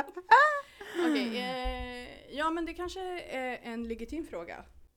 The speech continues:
Ja, man kan få hjälp om man inte är invandrare. Man behöver absolut inte vara invandrare för att få hjälp av Somaya.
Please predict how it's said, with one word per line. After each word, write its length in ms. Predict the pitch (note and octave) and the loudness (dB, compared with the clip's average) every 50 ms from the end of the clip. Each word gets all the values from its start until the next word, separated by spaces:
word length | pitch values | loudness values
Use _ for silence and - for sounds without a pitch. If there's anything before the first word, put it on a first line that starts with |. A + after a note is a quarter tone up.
| _ _ _ _ _ _ _ _ _ _ | _ _ _ _ _ _ _ _ _ _
Ja, 220 | - A#3+ C#4+ E4 E4 | -2 2 2 4 4
man 180 | D#4 E4 E4 | 4 2 2
kan 140 | E4 E4+ E4 | 0 -2 -4
få 120 | - C4 A#3+ | -4 -2 -2
hjälp 320 | G#3+ F#3 F3 F#3 - - | 0 -2 -2 -4 -6 -8
om 100 | F#3 F3+ | -10 -8
man 160 | E3 D#3 D#3+ | -8 -8 -10
inte 320 | - E3 D#3+ D3+ - - A2 | -10 -10 -10 -12 -12 -12 -10
är 180 | A#2 C#3 - | -10 -10 -10
invandrare. 680 | - D#3 E3 D#3+ D3+ D3+ D3 A#2 B2 - - - G#2+ A#2 | -10 -10 -10 -10 -10 -10 -10 -10 -12 -12 -12 -10 -10 -8
Man 160 | G3+ F#3+ G3+ | -8 -8 -6
behöver 220 | G3+ G#3 G#3+ G#3+ F#3+ | -6 -6 -6 -6 -6
absolut 340 | D#3+ - - A3+ A#3 A3+ A3+ | -8 -10 -10 -10 -10 -10 -10
inte 140 | G#3 - | -12 -14
vara 100 | G3 - | -16 -14
invandrare 440 | - F3 F3 F3 F3 F3 E3+ F3 - | -14 -12 -12 -12 -12 -12 -12 -12 -12
för 100 | - F3+ | -14 -14
att 80 | E3 - | -16 -16
få 120 | - E3 | -14 -14
hjälp 260 | E3 E3 D#3+ E3 - | -12 -12 -12 -12 -14
av 60 | D#3 E3 | -14 -16
Somaya. 680 | - - E3 E3+ F3 E3 E3 E3+ F#3 A3+ C4+ D#4 | -14 -12 -12 -8 -6 -6 -6 -4 -2 -2 -2 -2